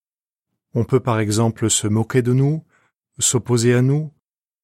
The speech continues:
ou même nous persécuter en raison de notre foi. Quelle que soit l'épreuve à laquelle nous devons faire face, Jéhovah peut nous aider à l'endurer avec courage. C'est ce qu'il a fait pour Joseph.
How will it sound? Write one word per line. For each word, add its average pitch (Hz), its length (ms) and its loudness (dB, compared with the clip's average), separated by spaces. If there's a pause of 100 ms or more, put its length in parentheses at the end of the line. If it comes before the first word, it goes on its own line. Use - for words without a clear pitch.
ou 123 160 2
même 135 280 4
nous 143 120 0
persécuter 135 680 -2
en 131 80 2
raison 117 320 0
de 135 100 -2
notre 104 280 -2
foi. - 340 -8 (1500)
Quelle 147 200 0
que 151 120 0
soit 135 240 0
l'épreuve 123 420 2
à 117 60 2
laquelle 113 360 0
nous 113 100 0
devons 107 280 0
faire - 240 -4
face, 143 380 -2 (560)
Jéhovah 143 580 2
peut 139 160 0
nous 127 240 2
aider 123 200 2
à 123 60 2
l'endurer 120 420 0
avec 113 260 0
courage. 120 520 -2 (1400)
C'est - 180 -4
ce 147 100 -2
qu'il 131 140 0
a 123 60 2
fait 131 200 -2
pour 120 180 -4
Joseph. 107 580 -4